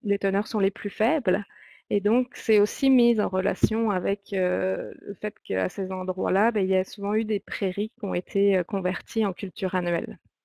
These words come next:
Ce qui m'amène au premier point sur l'importance de maintenir les systèmes pérennes pour éviter de perte de, des pertes de carbone du sol. Parce qu'on voit que, globalement, la mise en culture des prairies,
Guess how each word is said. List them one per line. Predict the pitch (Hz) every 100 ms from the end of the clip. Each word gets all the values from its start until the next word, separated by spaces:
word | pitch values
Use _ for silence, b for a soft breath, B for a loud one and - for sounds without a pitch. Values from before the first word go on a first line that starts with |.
| _ _ _ _ _ _ _ _ - -
Ce | -
qui | -
m'amène | 202 196 269 240
au |
premier | 190 226 208 202
point | - 226 269 B B B B B -
sur | 233
l'importance | 220 214 208 - 254
de | 226
maintenir | 208 196 - 240 240
les | 220
systèmes | - - 220 208
pérennes | 202 208 247 233
pour | 208
éviter | 196 190 - 226
de | 214
perte | - 214 - 214
de, | 185 202 196
des | 190 202
pertes | 202 202
de |
carbone | 202 190 190 214
du | 196
sol. | - 190 190 190
Parce | 196 -
qu'on | 196
voit | 190 196 226 240
que, | 226 214 247 B B B B B _
globalement, | - 247 214 214 214 254
la | 254
mise | 214 220
en | 226
culture | - 220 277 262
des | 220
prairies, | - 220 202 226 285 302